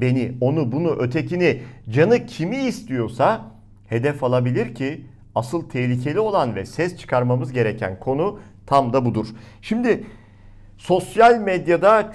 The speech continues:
çok konuşulan, çok paylaşılan bir sosyal medya mesajıyla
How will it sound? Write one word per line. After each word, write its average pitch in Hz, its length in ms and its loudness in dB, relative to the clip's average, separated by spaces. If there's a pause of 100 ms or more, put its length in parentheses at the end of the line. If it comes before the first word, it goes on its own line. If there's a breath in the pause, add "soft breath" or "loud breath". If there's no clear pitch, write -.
çok 208 280 2
konuşulan, 110 580 -2 (400)
çok - 440 0
paylaşılan 127 880 4
bir 175 400 -2 (280)
sosyal 160 600 -2
medya 131 480 -2
mesajıyla 123 880 0